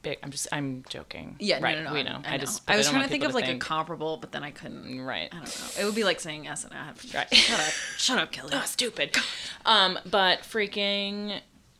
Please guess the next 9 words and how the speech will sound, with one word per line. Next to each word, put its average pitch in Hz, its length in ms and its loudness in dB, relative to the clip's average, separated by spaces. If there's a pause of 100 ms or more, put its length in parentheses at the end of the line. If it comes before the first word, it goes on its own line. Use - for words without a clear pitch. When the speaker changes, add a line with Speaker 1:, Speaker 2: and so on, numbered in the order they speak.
(180)
Speaker 1:
Roger 165 760 2
from 135 680 -2
Speaker 2:
Oh, 240 320 -2
Speaker 1:
Mad 127 240 4
Speaker 2:
John - 140 2
Speaker 1:
Men. 120 120 2
Speaker 2:
Slattery. 180 340 -2 (200)
Speaker 1:
John 165 200 2
Slattery. 135 520 0